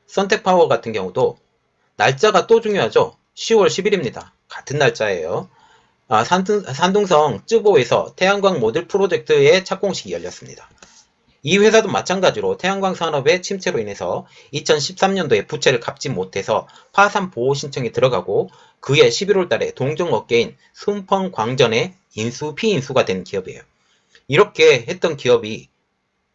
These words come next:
칠 년 만에, 칠 년 만이죠. 칠 년 만에 다시 기지개를 켜고 올라온다. 이게 말이 됩니까? 말이 안 되죠. 말이 안 되는데 지금 되어가는 게 중국 현상이고 이 중국이 지금 바이든의 정책과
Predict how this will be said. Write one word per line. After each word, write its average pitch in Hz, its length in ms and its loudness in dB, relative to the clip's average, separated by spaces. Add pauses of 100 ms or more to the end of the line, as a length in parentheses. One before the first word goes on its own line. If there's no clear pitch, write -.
(160)
칠 240 200 -6
년 247 220 0
만에, 104 300 -6 (760)
칠 208 200 -6
년 226 120 2
만이죠. 117 480 2
칠 240 220 -4
년 247 140 0
만에 196 260 0
다시 175 400 -2 (260)
기지개를 180 500 0
켜고 185 220 -4
올라온다. 98 560 -2
이게 95 140 -4
말이 87 260 -4
됩니까? 101 480 -16 (300)
말이 120 200 2
안 113 120 0
되죠. 110 260 -6 (320)
말이 135 300 4
안 110 160 0
되는데 156 400 2
지금 131 420 -6
되어가는 139 460 2
게 131 100 -2
중국 135 340 -8
현상이고 143 560 -2 (440)
이 180 180 -4
중국이 147 720 0 (560)
지금 160 420 0 (580)
바이든의 180 500 0
정책과 123 640 -6